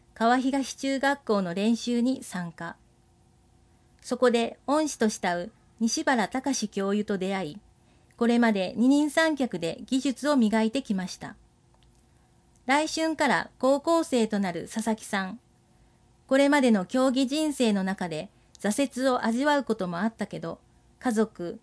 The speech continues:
先生、チームメイトなど、周りの人たちのおかげで乗り越えられた、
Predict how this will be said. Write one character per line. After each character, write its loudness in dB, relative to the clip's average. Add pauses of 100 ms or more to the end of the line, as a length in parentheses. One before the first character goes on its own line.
(160)
先 -2
生、 -4 (300)
チ -4
ー 0
ム 0
メ 4
イ 0
ト 0
な -4
ど、 -6 (420)
周 4
り 4
の 4
人 -2
た 2
ち 0
の -2
お -8
か 0
げ -2
で -4
乗 2
り 0
越 0
え 0
ら 2
れ 0
た、 -12